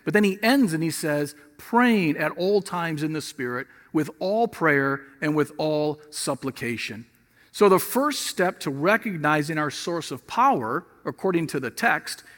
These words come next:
is to recognize the power of worship. Recognize the power of worship. You see, what I discovered in studying this text is that in Ephesians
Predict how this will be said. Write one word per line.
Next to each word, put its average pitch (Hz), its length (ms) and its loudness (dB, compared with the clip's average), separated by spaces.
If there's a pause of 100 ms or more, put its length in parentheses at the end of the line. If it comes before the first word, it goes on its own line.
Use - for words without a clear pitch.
is 175 200 8
to 175 180 2
recognize 165 720 2
the 143 100 -8
power 226 600 -2
of 180 420 0 (340)
worship. 131 440 -4 (480)
Recognize 190 580 2
the 190 80 -4
power 131 340 -2
of 165 80 -4
worship. 247 420 -8 (540)
You 190 120 0
see, 214 260 2
what 202 160 2
I 240 100 6
discovered 185 540 2
in 165 120 0
studying 160 440 -2
this 143 160 -2
text - 420 -4
is 170 220 2
that 170 160 0
in 170 140 -2
Ephesians 208 640 -2